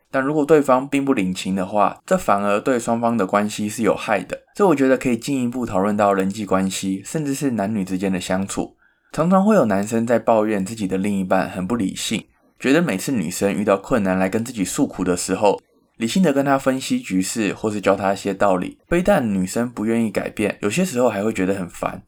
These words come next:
导致双方的冲突扩大。男生觉得对方在无理取闹，而女生呢，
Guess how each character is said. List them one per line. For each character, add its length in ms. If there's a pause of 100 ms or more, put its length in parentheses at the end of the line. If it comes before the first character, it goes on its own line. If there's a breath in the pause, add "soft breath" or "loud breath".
(120)
导 120
致 160
双 220
方 100
的 120
冲 200
突 160
扩 280
大。 400
男 120
生 160
觉 140
得 100
对 140
方 240
在 160
无 140
理 100
取 220
闹， 300
而 120
女 180
生 240
呢， 200